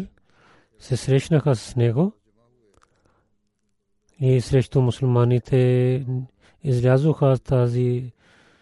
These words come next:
армия, че нямаше пример преди това от началото на исляма. Беше петстотин кораби, които тази армия излиза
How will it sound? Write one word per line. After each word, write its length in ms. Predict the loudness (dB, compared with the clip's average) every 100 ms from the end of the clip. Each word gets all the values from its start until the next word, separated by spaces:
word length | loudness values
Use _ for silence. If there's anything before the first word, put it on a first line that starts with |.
| _ _ -4
армия, 680 | 0 2 4 4 4 2
че 340 | -2 -4 -2 0
нямаше 680 | 2 4 4 2 0 0 -2 _ _
пример 440 | -2 2 4 2 -2 _
преди 320 | 0 0 2 -2
това 420 | 0 0 2 -2 -8 _ _
от 120 | -4 -2
началото 500 | 0 2 2 2 2
на 80 |
исляма. 460 | 0 0 0 0 -2 -6 _ _ -20 _ _ _ -4
Беше 300 | 0 0 0
петстотин 1080 | 0 0 0 -4 -20 -16 -2 0 2 2 0
кораби, 540 | 0 2 2 0 -2 -4 _ _ _ _ _ _ -4
които 720 | -2 -2 -2 -2 0 -2 -4 -8 -4
тази 280 | -2 0
армия 420 | 0 0 0 0 0
излиза 640 | -2 -4 -2 0 0 -2